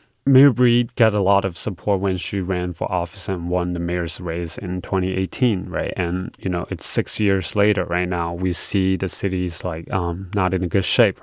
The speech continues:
right? We have a lot of image crisis right now, the lawlessness and the crime out of control. Yes, I do think a lot of Asian American voters might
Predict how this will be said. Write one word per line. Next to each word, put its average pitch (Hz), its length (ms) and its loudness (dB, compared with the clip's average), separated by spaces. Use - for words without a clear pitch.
right? 87 220 0
We 90 160 -2
have 87 180 -2
a 85 60 -4
lot 85 260 2
of 82 260 -8
image 120 400 4
crisis 120 600 2
right 87 160 0
now, 85 160 -2
the 90 80 -6
lawlessness 92 760 2
and 87 160 -6
the 85 40 -10
crime 101 340 0
out 92 180 0
of 87 120 -6
control. 104 420 2
Yes, 117 340 4
I 113 80 0
do 127 220 0
think 120 200 2
a 98 40 2
lot 90 180 4
of 101 60 -4
Asian 95 260 0
American 90 420 0
voters 95 460 0
might 104 320 2